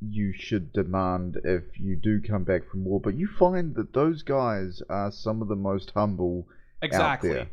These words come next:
Speaker 2: So
Speaker 1: Yep.
Speaker 2: the people
Speaker 1: Yep.
Speaker 2: asking for it don't deserve it,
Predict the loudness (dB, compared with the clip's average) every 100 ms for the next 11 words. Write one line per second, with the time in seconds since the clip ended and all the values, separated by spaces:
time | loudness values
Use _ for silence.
0 | -8 -10 -8 0 0 0 -4 -2 -2 2
1 | 2 4 4 2 -4 -2 0 0 0 -4
2 | 0 2 2 0 -6 -6 -8 -10